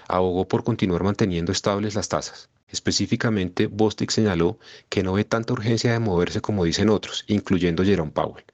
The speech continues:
pues la tasa de política actual es lo suficientemente alta como para conducir a una inflación de dos por ciento en un plazo aceptable. Entre tanto,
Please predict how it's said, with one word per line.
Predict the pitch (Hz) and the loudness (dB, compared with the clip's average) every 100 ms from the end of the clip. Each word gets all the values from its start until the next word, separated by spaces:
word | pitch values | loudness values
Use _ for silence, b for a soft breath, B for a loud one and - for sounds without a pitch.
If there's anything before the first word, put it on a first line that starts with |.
| - | -4
pues | 104 | 0
la | 101 | 0
tasa | 107 104 135 | 0 0 0
de | |
política | 131 107 92 120 120 | 0 0 0 0 0
actual | - 101 117 | 2 2 2
es | 107 | -2
lo | |
suficientemente | 110 113 101 92 87 101 104 - | -2 -2 0 0 0 0 0 0
alta | 107 113 117 | -2 -2 -4
como | 117 | -2
para | 104 - 85 | -2 -4 -4
conducir | 90 85 98 | -4 -2 0
a | 90 | 0
una | 104 | 0
inflación | 110 95 85 | 0 -2 0
de | 85 | 0
dos | 98 - | 0 2
por | 107 | 0
ciento | - 117 113 - | 2 -2 -2 -4
en | 95 | -2
un | 95 87 | -4 0
plazo | 92 87 | -2 -2
aceptable. | 85 90 - 62 - _ _ _ _ | -4 -2 -4 -6 -10 _ _ _ _
Entre | - - 87 | -6 -2 -2
tanto, | - 113 110 113 | 0 -2 -2 -6